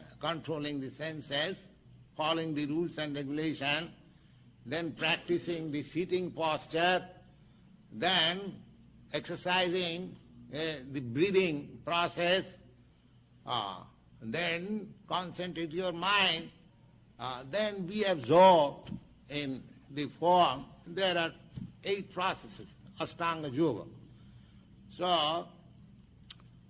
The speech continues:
Arjun says, this Ashtanga Yoga system, uh, is very difficult. Uh, he says that, mm,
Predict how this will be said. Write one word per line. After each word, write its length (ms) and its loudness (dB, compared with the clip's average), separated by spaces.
Arjun 420 2
says, 440 2
this 300 -4
Ashtanga 680 2
Yoga 380 2
system, 600 -2
uh, 180 -6
is 120 -10
very 300 -8
difficult. 460 -4
Uh, 200 -14
he 260 -8
says 460 0
that, 400 2
mm, 460 -10